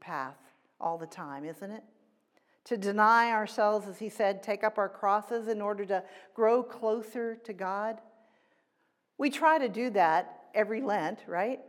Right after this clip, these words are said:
By, um, doing something that will, you know, kind of deny ourselves by maybe giving up something at Lent. I told you last week I had given up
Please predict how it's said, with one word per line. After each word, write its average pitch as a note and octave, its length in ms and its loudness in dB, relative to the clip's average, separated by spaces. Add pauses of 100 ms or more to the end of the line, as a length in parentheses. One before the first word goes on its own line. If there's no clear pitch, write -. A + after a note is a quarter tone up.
(320)
By, G3 320 2
um, F3 440 -4 (840)
doing B3+ 320 2
something A#3+ 540 0
that G#3 160 4
will, F3+ 380 2 (320)
you A#3+ 100 -2
know, G3 280 2 (100)
kind C#4+ 220 4
of B3 120 0
deny G#3+ 400 4
ourselves G#3 720 2 (680)
by F#3+ 160 2
maybe F#3 300 -4
giving G3 400 -4
up G#3 240 -2
something G3+ 400 -8
at F3 120 -12
Lent. F#3+ 280 -8 (1000)
I A3 100 6
told C#4 260 2
you C4 100 2
last A3+ 340 8
week A#3 300 0
I G#3 140 8
had G3+ 420 0
given A3 240 -2
up G3+ 140 -2